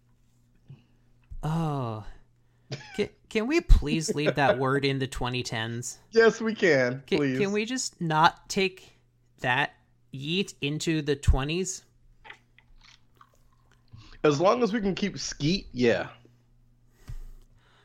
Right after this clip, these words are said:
Speaker 1: Well, that's an entirely different podcast.
Speaker 2: <laughs> Right.
Speaker 1: Oh.
Speaker 2: Trade skeet for yeet.
Speaker 1: You know what? No, actually, no, I don't
Speaker 2: Twenty twenty
Speaker 1: wa-
Speaker 2: campaign.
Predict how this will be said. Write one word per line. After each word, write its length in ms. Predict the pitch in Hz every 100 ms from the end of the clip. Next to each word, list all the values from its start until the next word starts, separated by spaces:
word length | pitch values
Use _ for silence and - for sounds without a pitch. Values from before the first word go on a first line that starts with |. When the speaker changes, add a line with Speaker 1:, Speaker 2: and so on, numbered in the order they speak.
| _ _ _ _ - - - - _ _ _ - -
Speaker 1:
Well, 180 | 147 151
that's 240 | 151 175 170
an 60 |
entirely 460 | 135 131 135 117 113
different 320 | 113 - 120
podcast. 680 | 107 107 - - - - -
Speaker 2:
<laughs> 40 | - - - 1077 233 - 185 180 -
Right. 880 | 135 - 147 - 180 - 233 - - - - - _ _ _ _ _ _ _ _ - - - - _ -
Speaker 1:
Oh. 480 | 156 160 123 110 110 _ _ _ _ _ _
Speaker 2:
Trade 300 | - 156 151
skeet 360 | 147 - 185 -
for 140 | 196
yeet. 360 | 185 123 104 - - _ -
Speaker 1:
You 100 | 226
know 80 | 285
what? 180 | 330 320 _ -
No, 240 | 208 208 185
actually, 340 | 185 - 202
no, 140 | 190
I 40 | 170
don't 100 | 165
Speaker 2:
Twenty 160 | 143
twenty 160 | 160 143
Speaker 1:
wa- 60 | 120 127
Speaker 2:
campaign. 420 | 110 113 82